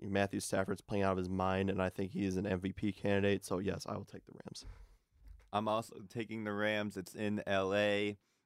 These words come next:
Speaker 2: and I trust the Rams' defense way more than I trust Arizona's defense, and I think there's a giant coaching mismatch between McVay and Kingsbury. Kingsbury is a guy who had a losing record, a losing record of Patrick Mahomes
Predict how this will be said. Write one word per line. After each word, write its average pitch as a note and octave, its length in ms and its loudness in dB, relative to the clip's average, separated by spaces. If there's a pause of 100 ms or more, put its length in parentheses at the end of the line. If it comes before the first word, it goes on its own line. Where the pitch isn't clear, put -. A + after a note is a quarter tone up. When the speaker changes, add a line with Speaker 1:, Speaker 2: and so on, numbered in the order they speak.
(180)
Speaker 2:
and F#2+ 100 -2
I F#2+ 120 2
trust - 340 0
the G2+ 80 -4
Rams' G2 360 0
defense G2 520 0
way G2+ 180 2
more F#2+ 220 0
than F#2 160 0
I F2+ 80 0
trust - 300 -4
Arizona's F#2+ 720 -2
defense, G2+ 500 -2
and G#2 100 0
I F#2+ 60 2
think G2+ 240 -2
there's G2 200 0
a F2 80 -2
giant G2 640 0
coaching G#2 500 -4
mismatch G2+ 480 -4
between G2 380 -6
McVay F#2 480 0
and F#2 160 -4
Kingsbury. G#2 720 0 (340)
Kingsbury B2+ 480 0
is A2 120 -4
a G#2+ 40 -4
guy A2 280 2
who G#2+ 60 -4
had G2+ 200 0
a G2 140 0
losing B2 680 2
record, F#2 520 -2
a G2+ 120 2
losing C3 580 0
record A#2 380 0
of - 160 -10
Patrick A#2+ 420 -4
Mahomes F#2+ 580 -2